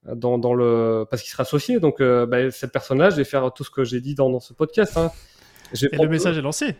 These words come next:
Speaker 1: Voilà, je, <laughs> je vais lui poser toutes les questions d'alignement. Euh, donc voilà, donc on peut, euh, moi je trinque, je trinquerai dans un an si on a retrouvé un remplaçant de Geoffrey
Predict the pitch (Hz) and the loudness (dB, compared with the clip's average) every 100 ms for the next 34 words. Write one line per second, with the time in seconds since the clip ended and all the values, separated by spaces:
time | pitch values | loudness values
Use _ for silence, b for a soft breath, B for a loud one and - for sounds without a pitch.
0 | _ - 143 151 135 - 120 123 127 - | _ -2 4 6 4 0 -6 -2 -2 -2
1 | - 139 165 185 175 170 170 165 175 175 | -2 2 2 2 2 2 2 0 0 0
2 | 175 160 147 139 135 165 202 214 B B | 0 0 2 2 4 6 6 4 B B
3 | B B _ 123 123 135 185 170 151 143 | B B _ -4 -2 8 8 10 6 4
4 | 147 139 160 160 143 139 135 160 151 - | 0 0 2 4 4 4 4 2 0 2
5 | 190 190 160 143 131 - 156 170 156 147 | 2 4 0 0 -2 -2 -2 0 2 4
6 | 160 196 - 165 151 143 - 151 143 143 | 4 2 2 2 2 0 0 2 2 2
7 | 151 - 147 135 - 165 | -2 -4 -4 -4 2 2